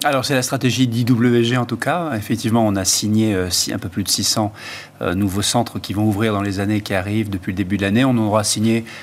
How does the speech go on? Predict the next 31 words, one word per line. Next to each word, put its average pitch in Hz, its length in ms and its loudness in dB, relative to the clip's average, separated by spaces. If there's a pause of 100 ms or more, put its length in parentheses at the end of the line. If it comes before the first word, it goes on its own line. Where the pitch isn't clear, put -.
(120)
à 123 60 0
peu 117 160 -4
près 113 240 -4
mille 120 480 4
à - 80 0
la 101 140 -2
fin 107 320 0
de 95 120 -4
l'année 95 280 0
deux 101 100 -2
mille 98 160 0
vingt-trois, 104 360 2
ce - 60 -4
qui - 60 -8
est - 100 -4
important 113 320 -2
parce 156 140 -4
qu'on - 120 0
a - 60 2
commencé 113 320 0
l'année 113 200 2
avec 107 160 -2
trois - 160 0
mille 127 120 6
cinq 120 180 -2
cents 107 140 -2
sites. 180 300 -2 (260)
Donc 110 140 -2
mille 143 240 4
de 131 80 4
plus, - 400 -2